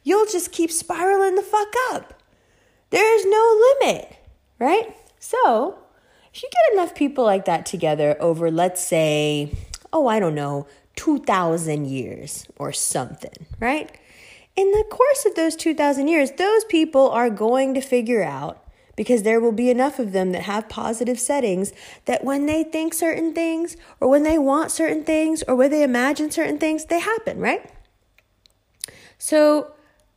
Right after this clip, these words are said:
you can't control, or more appropriately, they can't control a population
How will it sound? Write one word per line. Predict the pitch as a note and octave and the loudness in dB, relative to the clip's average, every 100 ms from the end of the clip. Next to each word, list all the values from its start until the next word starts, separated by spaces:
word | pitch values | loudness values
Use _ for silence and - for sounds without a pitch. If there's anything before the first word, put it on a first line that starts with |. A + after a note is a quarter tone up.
| _ _ _ _ _ | _ _ _ _ _
you | A3+ A#4 - | -6 -6 -4
can't | G4 F#4+ - | 0 0 -2
control, | C#4 B3+ - E4 B3 F3 F3 G3 | -4 -4 0 2 4 2 -2 -4
or | G3 G#3 G3+ G3 - - | 0 4 4 2 -4 -8
more | C#4 C#4 C#4 C4 | -2 2 4 2
appropriately, | A#3 A3+ B3 G3 G3+ F#3+ F#3+ F#3+ - _ | 2 -2 -2 0 0 0 -2 -4 -10 _
they | D#3+ D#3 F3 C4+ E4 G#3+ E3 E3+ - | -12 -6 -2 2 2 2 0 -4 -10
can't | - A3 G3+ | -6 -6 -4
control | A3 A3 - C#4 C4 A3 | -6 -8 -4 0 0 -2
a | G3+ | -6
population | - G#3 G#3 G3+ A#3 D4 - E3+ E3+ | -6 -6 -4 -2 -2 -2 -4 -4 -4